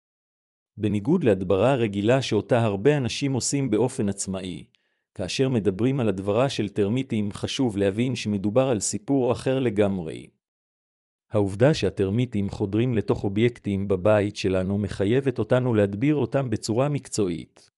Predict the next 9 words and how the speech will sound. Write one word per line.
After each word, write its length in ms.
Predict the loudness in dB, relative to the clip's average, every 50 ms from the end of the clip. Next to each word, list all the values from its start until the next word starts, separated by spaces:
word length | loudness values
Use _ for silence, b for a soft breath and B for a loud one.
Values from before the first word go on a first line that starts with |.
| _ _ _ _ _ _ _ _ _ _ _ _ _ _ _ _ -6
עליכם 480 | -2 -2 0 -2 0 2 2 2 2 2
לבחור 460 | 0 0 -2 -2 2 2 2 4 4
מדביר 380 | 0 0 -2 0 0 2 2 4
מנוסה, 540 | 2 2 0 0 -2 -4 -2 -2 -2 -2 -2 -6 _ _ _ _ _ -10
שיודע 460 | -2 0 0 2 4 4 4 6 4
איך 200 | 4 2 2 2
לעבוד 360 | 2 2 4 4 2 2 2
עם 100 | 0 -2
הטרמיטים 720 | -2 0 0 0 2 2 -2 -2 -4 -4 -4 -4 -4 -6